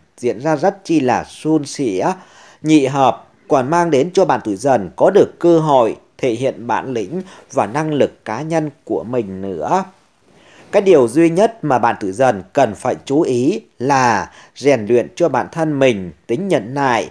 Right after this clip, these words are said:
để tránh việc nhiệt tình lúc đầu rồi sau đó lại bỏ dở giữa chừng khi hết hứng thú.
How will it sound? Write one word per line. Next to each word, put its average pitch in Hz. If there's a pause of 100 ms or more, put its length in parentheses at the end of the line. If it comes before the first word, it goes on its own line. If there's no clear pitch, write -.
(280)
để 131 (300)
tránh 202
việc 139 (180)
nhiệt 139
tình 113
lúc 208
đầu 113 (120)
rồi 117
sau 151
đó 143
lại 151
bỏ 113
dở 113
giữa 110
chừng 101 (160)
khi 156 (220)
hết 220 (140)
hứng 151
thú. 156